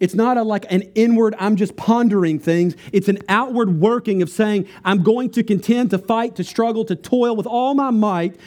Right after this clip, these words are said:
so that I can contend for the faith that was once and for all delivered." But we are not contending arbitrarily. This word contending is not a call for us to be contentious with every human being we come in contact with. Instead, it is a contending for something rather specific.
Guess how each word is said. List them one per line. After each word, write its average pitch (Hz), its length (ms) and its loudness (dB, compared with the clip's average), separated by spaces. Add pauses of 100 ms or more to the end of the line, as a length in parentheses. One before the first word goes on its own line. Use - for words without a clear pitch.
(140)
so 214 220 0
that 214 140 0
I 208 120 2
can 226 220 0
contend 202 580 0
for 190 60 -4
the 180 100 2
faith 185 300 -2
that 190 140 -4
was 151 100 -2
once 175 240 0
and 170 140 -4
for 170 120 -2
all 151 140 -4
delivered." 170 460 0 (360)
But 190 60 2
we 247 140 6
are 247 80 2
not 233 320 -2
contending 208 640 4
arbitrarily. 185 800 -2 (300)
This 247 180 2
word 247 320 0
contending 202 500 2
is 190 140 0
not 220 180 0
a 220 80 -2
call 208 300 -2
for 202 180 -4
us 185 140 -4
to 190 100 -2
be 180 160 0
contentious 175 640 -2
with 175 120 -2
every 202 340 -2
human 190 300 0
being 165 240 0
we 160 60 -2
come 143 200 -4
in 139 60 -4
contact 180 500 -4
with. 127 200 -4 (260)
Instead, 208 540 0
it 196 120 0
is 202 160 -2
a 185 100 0
contending 196 640 2
for 185 160 -2
something 190 460 -2
rather 165 360 -2
specific. 170 840 -6